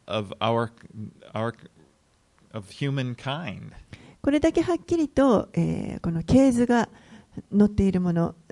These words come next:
Speaker 2: 人類のその起源というものが、えー、はっきりと記録されているものというのは他にありません。
Speaker 1: And that's one of the reasons why this book of Genesis is so important. It tells us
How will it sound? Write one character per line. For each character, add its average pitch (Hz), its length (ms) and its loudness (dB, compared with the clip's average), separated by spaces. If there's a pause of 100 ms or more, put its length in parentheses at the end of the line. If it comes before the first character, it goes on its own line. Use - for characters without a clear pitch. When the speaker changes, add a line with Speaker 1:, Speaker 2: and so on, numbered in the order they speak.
Speaker 2:
人 240 280 4
類 175 220 2
の 247 340 2
そ 185 160 -2
の 170 300 0 (220)
起 262 140 0
源 247 220 2
と - 140 0
い 165 80 2
う 165 40 -2
も 165 120 -2
の 165 160 -2
が、 254 260 0 (240)
え - 680 -12
ー、 - 20 -10 (880)
は 190 160 -4
っ - 40 -4
き 247 140 -4
り 220 100 0
と - 220 -4 (240)
記 - 80 -2
録 190 200 0
さ 196 100 0
れ 190 100 -2
て 185 100 0
い 185 40 2
る 180 100 -2
も 196 100 0
の 262 120 0
と 196 100 -2
い 175 40 0
う - 20 -4
の - 80 -6
は 165 60 -4
他 175 200 -2
に 175 140 -4
あ 160 60 -4
り - 80 -6
ま 160 120 -4
せ 139 140 -10
ん。 139 100 -8
Speaker 1:
And 156 100 -2
that's 226 200 -2
one 247 100 -2
of 220 60 -4
the 185 120 0
reasons 185 320 -6
why 160 140 -4
this 156 180 -8
book 175 240 -10
of 123 80 -10
Genesis 139 600 -4
is 127 180 -4
so 156 380 -4
important. 190 520 -8
It 123 140 -8
tells 277 500 -8
us 123 400 -8